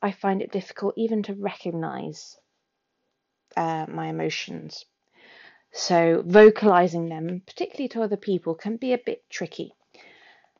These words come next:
However, it's an important day and it's something I know I definitely need to practice. And if you would like to join me, please do.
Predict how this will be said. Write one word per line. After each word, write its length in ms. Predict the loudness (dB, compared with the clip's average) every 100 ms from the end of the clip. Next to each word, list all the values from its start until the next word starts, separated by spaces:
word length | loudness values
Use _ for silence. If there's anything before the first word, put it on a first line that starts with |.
| -2
However, 520 | 6 8 8 4 -10 -14 -14
it's 200 | -10 -6
an 80 | -4
important 520 | 0 6 6 4 -4
day 360 | -2 0 -2 -6 _ _ _
and 580 | -6 -4 -4 -4 -8 -10 -14 _
it's 160 | -10 -6
something 460 | -6 -4 -6 -8 -10 -6
I 360 | -4 -2 -4 _ _
know 300 | -4 -2 -2
I 160 | 0 0
definitely 480 | 2 0 -2 -8 -6
need 200 | -4 -6
to 120 | -10
practice. 420 | -12 -10 -12 -8
And 180 | -6 -6
if 160 | -6 -6
you 120 | -6
would 100 | -4
like 160 | -6 -8
to 100 | -8
join 260 | -6 -4
me, 200 | -6 -8
please 320 | -8 -8 -8 -10
do. 340 | -6 -6 -6